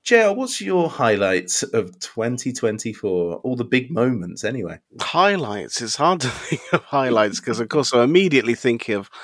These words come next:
Speaker 2: last January, and, of course, it's coming up to a year. We'll come up to it a bit later.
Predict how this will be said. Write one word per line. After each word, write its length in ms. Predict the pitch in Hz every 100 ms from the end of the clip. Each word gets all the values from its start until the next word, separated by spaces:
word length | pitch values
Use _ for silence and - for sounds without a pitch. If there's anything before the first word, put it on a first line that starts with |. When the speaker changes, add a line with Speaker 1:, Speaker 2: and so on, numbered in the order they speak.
| - - - - -
Speaker 2:
last 400 | 131 143 - -
January, 400 | 117 117 104 95
and, 100 | 92
of 100 | 98
course, 460 | - 104 104 - - -
it's 160 | 98
coming 260 | - 175 160
up 120 | 120
to 320 | - 117 104
a 40 | 101
year. 300 | 101 113 104
We'll 140 | 98
come 180 | - 98
up 160 | 92 - -
to 120 | -
it 120 | 82 -
a 40 |
bit 240 | - 95 -
later. 420 | 101 110 - 82